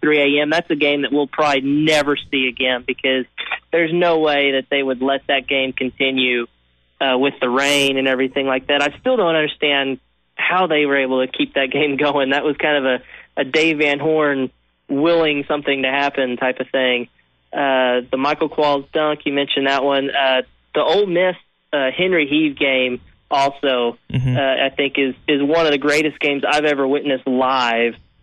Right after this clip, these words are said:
Speaker 1: just because even leading up to that overtime, it was just a back and forth shootout. I mean, it was tied at the end of all, all four quarters. Uh, Brandon Allen was just, uh, threw a, a school record touchdown passes,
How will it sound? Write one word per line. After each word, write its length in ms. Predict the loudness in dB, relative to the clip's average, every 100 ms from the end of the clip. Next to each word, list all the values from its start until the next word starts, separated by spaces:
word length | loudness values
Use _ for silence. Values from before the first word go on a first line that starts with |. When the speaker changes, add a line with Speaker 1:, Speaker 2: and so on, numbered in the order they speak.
| _ -4
Speaker 1:
just 240 | -4 -2
because 340 | -4 -4 -2 0
even 320 | 0 0 2
leading 300 | 2 2 0
up 140 | -2
to 120 | -2 0
that 160 | 2
overtime, 800 | 2 0 -2 -2 -2 0 -2 -4 -10 _ -20 -6 -2
it 140 | 0
was 160 | 0 0
just 320 | -2 -2 -4
a 60 |
back 380 | -4 0 0 0
and 140 | -6 -2
forth 220 | -2 0 -2
shootout. 240 | 0 2 2
I 100 | 0
mean, 160 | 0
it 80 | 0
was 100 | -2 -4
tied 300 | -2 0 0
at 100 | -2 -2
the 160 | 0
end 120 | 0
of 120 | 0 0
all, 240 | 0 -2 -6 -2
all 200 | -2 -2 -2
four 160 | -2
quarters. 560 | -2 -2 0 0 -2 -6 _ _ _ -4
Uh, 220 | -2 -2
Brandon 440 | -2 0 0 0
Allen 540 | 2 2 2 0 -2 -6 _
was 220 | -4 -4 -6 -6
just, 300 | 0 0 0 -8 _ _ -6
uh, 320 | -4 -2 -4 -8 _ _ _ -2
threw 180 | 2 2
a, 140 | 2
a 220 | -2 -6 -4
school 240 | -2 2
record 380 | 2 0 -4 -2
touchdown 480 | -2 -2 -2 -2 0
passes, 540 | 0 -2 -2 -2